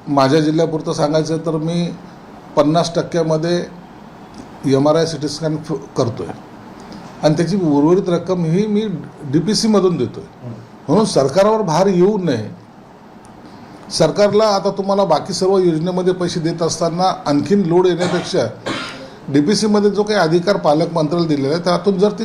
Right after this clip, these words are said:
Speaker 1: रक्कम वळती केली तर मला वाटतं अशा अडचणी येणार नाहीत.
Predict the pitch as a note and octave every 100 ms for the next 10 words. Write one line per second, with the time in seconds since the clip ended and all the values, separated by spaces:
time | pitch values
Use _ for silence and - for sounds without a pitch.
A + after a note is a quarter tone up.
0 | G#3 D#3+ D#3 F#3 E3+ D#3 D#3 D3+ C#3+ A#2+
1 | F2+ - - - - A3 G3 G3 G3 G3
2 | A3+ F3+ G3 C#3+ C#3 D#3 C#3 B2 A2+ G2+
3 | F#2+ F2